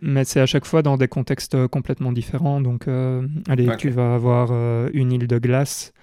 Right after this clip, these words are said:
Speaker 1: où en fait, quand tu vas arriver, il va te proposer, euh, à chaque fois le, je sais pas comment on appelle ça, mais, euh, la boîte hélicoptère, là. Quand tu l'as sur la tête, euh, après
Speaker 2: Ok,
Speaker 1: tu
Speaker 2: ouais,
Speaker 1: peux
Speaker 2: ouais.
Speaker 1: sauter très haut et tu peux planer.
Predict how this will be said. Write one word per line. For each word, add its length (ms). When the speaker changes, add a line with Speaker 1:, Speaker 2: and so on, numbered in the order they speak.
Speaker 1:
où 160
en 100
fait, 380
quand 100
tu 120
vas 140
arriver, 560
il 100
va 100
te 80
proposer, 600
euh, 380
à 40
chaque 240
fois 180
le, 460
je 160
sais 80
pas 80
comment 160
on 80
appelle 200
ça, 180
mais, 100
euh, 440
la 120
boîte 220
hélicoptère, 640
là. 100
Quand 180
tu 160
l'as 100
sur 160
la 120
tête, 380
euh, 280
après 220
Speaker 2:
Ok, 80
Speaker 1:
tu 40
Speaker 2:
ouais, 80
Speaker 1:
peux 240
Speaker 2:
ouais. 60
Speaker 1:
sauter 320
très 200
haut 320
et 60
tu 160
peux 340
planer. 480